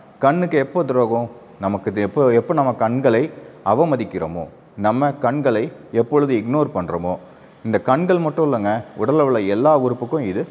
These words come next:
பொருந்தும். என்ன, என்ன பார்க்கணுன்னா, நம்ம கண்களுக்கு எப்பெல்லாம் ஓய்வு தேவையோ உடனே ஓய்வு கொடுக்கணும்.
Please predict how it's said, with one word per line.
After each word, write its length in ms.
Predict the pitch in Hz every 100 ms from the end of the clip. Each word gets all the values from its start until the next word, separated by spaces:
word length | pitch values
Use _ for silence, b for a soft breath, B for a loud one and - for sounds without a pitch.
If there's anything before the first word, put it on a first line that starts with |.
| -
பொருந்தும். 360 | 87 87 82 76 - - B B B - -
என்ன, 340 | 92 113 160 135 -
என்ன 280 | 95 113 139
பார்க்கணுன்னா, 640 | 123 98 92 80 82 113 - - -
நம்ம 380 | 90 92 110 80 B B B -
கண்களுக்கு 720 | 104 131 160 135 85 151 180 - - - 92
எப்பெல்லாம் 640 | 98 - 175 160 170 180
ஓய்வு 320 | 113 123 135 104
தேவையோ 300 | 85 87 76
உடனே 340 | 95 101 120
ஓய்வு 340 | 92 104 92 85
கொடுக்கணும். 360 | 90 92 85